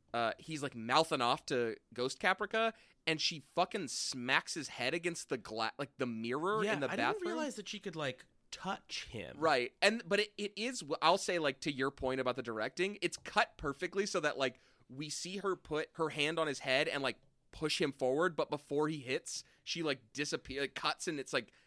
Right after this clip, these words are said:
Speaker 1: an angle where she's not there. <laughs> So it's
Speaker 2: Yeah.
Speaker 1: just him smacked his own dumb head against the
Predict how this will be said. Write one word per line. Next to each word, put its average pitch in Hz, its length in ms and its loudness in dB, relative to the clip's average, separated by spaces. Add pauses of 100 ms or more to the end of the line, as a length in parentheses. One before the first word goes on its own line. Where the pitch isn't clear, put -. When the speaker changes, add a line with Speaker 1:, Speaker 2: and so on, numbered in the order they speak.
(320)
Speaker 1:
an 143 120 0
angle 156 240 4
where 143 140 2
she's 143 220 -2
not 127 280 -2
there. 131 260 -2
<laughs> - 20 -8
So 285 200 0
it's - 140 0
Speaker 2:
Yeah. - 200 -2
Speaker 1:
just - 160 -12 (100)
him 202 320 0 (220)
smacked - 680 2
his 240 120 -4
own 214 340 0
dumb 190 400 4
head 180 220 2
against 175 320 -6
the 180 100 -6